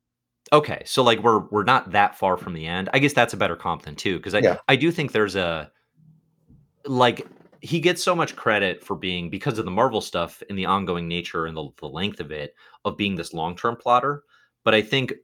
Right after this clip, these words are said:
Speaker 1: one thing that he's evolved in, in the, in the more recent years is, like, okay, taking that thinking, but now condensing it into basically one graphic novel-sized package.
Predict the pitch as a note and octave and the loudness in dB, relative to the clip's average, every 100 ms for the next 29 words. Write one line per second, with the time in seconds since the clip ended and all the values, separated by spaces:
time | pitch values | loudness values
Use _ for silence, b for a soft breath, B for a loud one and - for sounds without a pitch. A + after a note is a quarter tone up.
0 | _ _ A2 B2 C3 C3 A2 F#2 F#2 E2+ | _ _ 0 0 2 0 0 2 2 0
1 | - _ - G#2 E2+ F#2 F#2+ A2 G#2+ G#2 | -6 _ -12 -8 -6 -2 2 4 2 0
2 | F2+ E2 - F#2 E2+ E2+ - F2 E2 F2 | -2 -4 -10 -8 -6 -6 -8 -8 -4 -4
3 | - F2+ D#2+ D#2 D2 - - E2+ D#2+ D#2 | -4 -6 -8 -8 -8 -10 -8 -8 -4 -6
4 | D2+ - _ _ _ _ _ - A#2+ G#2+ | -6 -12 _ _ _ _ _ -4 2 2
5 | - C#3+ D3 E3 B2+ A2+ G#2 - G2+ G#2+ | 2 0 0 0 4 4 2 -4 -6 -4
6 | C3+ D#3 E3 _ _ _ _ A#2+ A2+ A2 | -6 -6 -10 _ _ _ _ 0 4 2
7 | A2 - F#2 G2 A#2 - F#2+ E2+ D#2+ - | 2 -4 -6 -2 -2 -2 -6 -6 -8 -8
8 | G2 F#2+ - G2 F2+ D#2+ A#2 B2+ A#2 F#2 | -6 -6 -4 -2 0 2 2 2 -2 -4
9 | F2 F2 F2+ E2+ E2 D2+ D2 D#2+ D#2 D2 | -6 -4 -6 -4 -4 -6 -10 -8 -8 -8
10 | - C3+ - - A2 G2 B1+ C2 - | -12 -14 -10 -2 -2 -2 -10 -16 -18